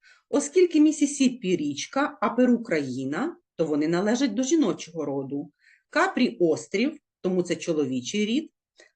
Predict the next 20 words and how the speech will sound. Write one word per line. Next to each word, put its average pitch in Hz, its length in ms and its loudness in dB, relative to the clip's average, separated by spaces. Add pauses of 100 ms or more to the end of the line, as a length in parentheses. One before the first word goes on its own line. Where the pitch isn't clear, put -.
а 185 120 -2
Душанбе — 180 680 0 (120)
місто, 196 680 -4 (160)
значить 143 500 -8
середній. 147 760 -2 (880)
Сподіваюсь, 208 960 0
що - 220 -6
ви 240 100 2
впізнали 277 500 0
птахів, 214 680 -8 (100)
зображених 180 640 -2
на 226 80 -2
слайді. 139 640 -6 (520)
Білий 190 360 2
птах 185 540 -2 (240)
із 175 200 -4
жовтим 180 400 0
чубчиком — - 720 -6 (100)
це 247 140 -4
какаду, 247 680 -2